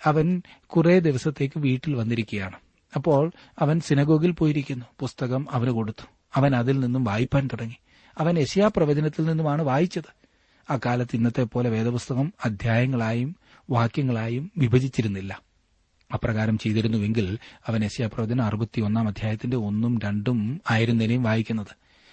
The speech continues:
അവൻ എവിടെയാണ് വായന നിർത്തിയത് എന്നതാണ് ശ്രദ്ധിക്കേണ്ടത്. നമ്മുടെ ദൈവത്തിന്റെ പ്രതികാര ദിവസം. ഈ ഭാഗം കർത്താവ് വായിച്ചില്ല.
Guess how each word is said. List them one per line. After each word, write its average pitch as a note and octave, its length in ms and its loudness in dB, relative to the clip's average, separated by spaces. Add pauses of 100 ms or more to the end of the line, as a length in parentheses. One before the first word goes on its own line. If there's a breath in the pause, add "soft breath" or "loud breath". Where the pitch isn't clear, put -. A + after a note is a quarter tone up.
(100)
അവൻ F3+ 200 4
എവിടെയാണ് F3+ 460 6
വായന D#3+ 340 4
നിർത്തിയത് F#3 560 2
എന്നതാണ് F#3+ 480 6
ശ്രദ്ധിക്കേണ്ടത്. F3 600 4 (640 soft breath)
നമ്മുടെ A2 220 -2
ദൈവത്തിന്റെ G#2+ 580 -2
പ്രതികാര F#2+ 520 -4
ദിവസം. F2+ 440 -8 (800)
ഈ F3+ 100 4
ഭാഗം C3+ 440 2
കർത്താവ് A#2 340 -4
വായിച്ചില്ല. G2 500 -6